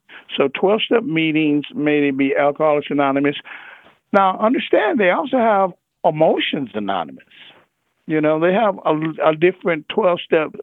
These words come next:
uh, organization. So it doesn't necessarily have to be Alcoholics Anonymous, because, again, there's always a stigma about being an alcoholic. But I, sometimes I suggest people to go to,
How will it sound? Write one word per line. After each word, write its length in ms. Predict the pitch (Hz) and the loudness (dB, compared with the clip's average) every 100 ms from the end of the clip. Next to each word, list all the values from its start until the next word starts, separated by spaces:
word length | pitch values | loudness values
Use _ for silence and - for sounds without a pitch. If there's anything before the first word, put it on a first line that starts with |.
| - | -2
uh, 100 | 143 | -2
organization. 800 | 135 156 151 139 165 - - 113 - - | 0 0 -2 -2 -2 -4 -12 -18 -12 -2
So 300 | 139 131 127 - - - - - - | 0 0 -4 -14 -18 -16 -18 -10 -2
it 140 | 160 | 2
doesn't 300 | 185 196 202 | 2 2 2
necessarily 500 | 202 202 - 190 185 | 2 0 0 0 2
have 260 | 185 175 - | 0 0 -2
to 60 | 156 | 0
be 200 | 156 - | 0 2
Alcoholics 640 | 151 156 143 156 185 202 147 | 2 0 0 0 0 0 -2
Anonymous, 360 | 135 131 127 | -2 -2 -4
because, 240 | 143 135 139 | -4 -2 0
again, 480 | 139 139 160 143 139 | -2 0 -2 0 2
there's 220 | 143 135 | 2 2
always 340 | 143 135 135 120 | 0 2 0 -4
a 40 | 113 - | -8 -4
stigma 340 | 156 143 131 | -2 -2 -2
about 440 | 123 127 131 127 | -2 0 0 -2
being 220 | 131 139 131 | -2 -2 0
an 120 | 127 | -2
alcoholic. 680 | 123 107 92 98 110 110 - - - - - - | -2 -4 -2 -2 -2 -4 -10 -18 -20 -20 -8 2
But 280 | 151 143 - _ _ - | 2 2 -4 _ _ 0
I, 240 | 147 208 - - | 0 0 -6 -4
sometimes 400 | 202 196 175 156 | -2 -2 -2 0
I 80 | 160 - | -2 -4
suggest 380 | 143 151 - | -4 -4 -2
people 200 | 160 139 | -4 -2
to 60 | 131 | -2
go 180 | 139 135 | 0 2
to, 220 | 131 | 0